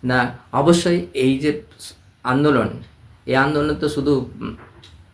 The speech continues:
রাজনৈতিক আন্দোলন নয়, এর সাথে একটা সামাজিকতাও জড়িয়ে আছে। সুতরাং সমাজবিদ্যার সাহায্য নিতে হবে একে ভালোভাবে বিশ্লেষণ করতে গেলে।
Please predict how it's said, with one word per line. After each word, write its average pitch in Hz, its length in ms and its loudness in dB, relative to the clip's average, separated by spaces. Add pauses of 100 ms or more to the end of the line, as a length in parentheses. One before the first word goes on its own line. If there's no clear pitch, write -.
(300)
রাজনৈতিক 143 580 0
আন্দোলন 165 380 0
নয়, 113 200 -2 (380)
এর 123 180 -2
সাথে 135 160 -2
একটা 127 160 -2
সামাজিকতাও 139 720 0
জড়িয়ে 139 300 2
আছে। 131 220 -6 (340)
সুতরাং 147 320 0 (120)
সমাজবিদ্যার 147 680 0
সাহায্য 143 400 0
নিতে 143 220 0
হবে 135 140 2
একে 131 120 -2
ভালোভাবে 127 380 0
বিশ্লেষণ 120 420 -6
করতে 120 300 -10
গেলে। 117 180 -10